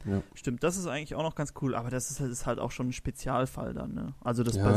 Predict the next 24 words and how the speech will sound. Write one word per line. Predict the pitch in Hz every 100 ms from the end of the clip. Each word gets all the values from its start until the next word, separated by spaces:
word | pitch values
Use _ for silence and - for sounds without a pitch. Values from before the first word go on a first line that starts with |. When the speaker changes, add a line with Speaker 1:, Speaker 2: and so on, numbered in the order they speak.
| 110
Speaker 2:
einem |
Speaker 1:
genau, | 98 98
das |
Speaker 2:
normalen | 120 117 131 135
Speaker 1:
ist, |
Speaker 2:
brauchst | 123 127 -
du, |
Speaker 1:
ja, | 95
Speaker 2:
wenn | 92
alles | - 147 -
Speaker 1:
ja, |
Speaker 2:
lackiert | - - 147
Speaker 1:
ja. |
Speaker 2:
ist, | 135
brauchst | - 127 127
du |
es | 120
eigentlich | 123 120 -
nicht. | 131 117 - -
Speaker 1:
Ja. | 107 98
Speaker 2:
Oder | - 117
verchromt. | - 123 - - - - - - - - 98 95
Speaker 1:
Ja. | 123
Speaker 2:
Ähm, | 123 123